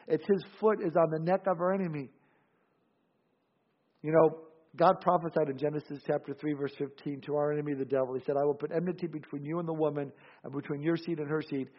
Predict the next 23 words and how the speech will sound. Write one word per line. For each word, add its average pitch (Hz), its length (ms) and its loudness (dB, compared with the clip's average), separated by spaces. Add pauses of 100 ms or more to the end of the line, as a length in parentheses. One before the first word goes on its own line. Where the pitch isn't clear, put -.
(240)
He 175 100 -6
shall 165 200 2
bruise 160 280 2
your 160 160 0
head, 151 220 6
and 143 120 -8
you 151 100 -6
shall 143 200 -4
bruise 147 480 0 (240)
his 131 200 -2
heel." 139 340 0 (960)
This, 165 140 -4
of 156 120 -10
course, 160 220 2
speaks 160 320 -2
of 139 100 -2
Jesus 139 360 -6
Christ, 139 380 -2
the 135 80 -6
promised 143 440 -4
seed 143 160 -4
of 120 100 -8
Galatians 131 460 -2